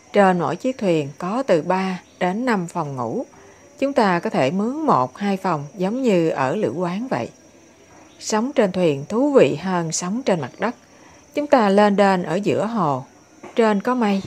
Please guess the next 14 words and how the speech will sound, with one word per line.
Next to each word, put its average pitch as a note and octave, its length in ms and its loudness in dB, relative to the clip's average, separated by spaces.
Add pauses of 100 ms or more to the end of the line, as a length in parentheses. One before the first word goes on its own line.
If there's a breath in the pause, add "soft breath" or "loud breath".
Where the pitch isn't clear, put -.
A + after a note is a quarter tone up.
dưới G#3+ 340 2
có B3+ 120 -4
nước. B3 300 0 (440 loud breath)
Một E3+ 180 0
bên G#3 280 4
là E3+ 280 2
tuyết A#3+ 280 -2
trắng, A3+ 360 -4
một E3 220 -6
bên F3 260 -2
là E3 260 -2
cây F#3+ 240 -4
xanh. G3 280 -4 (540 loud breath)
Thật G#3 200 0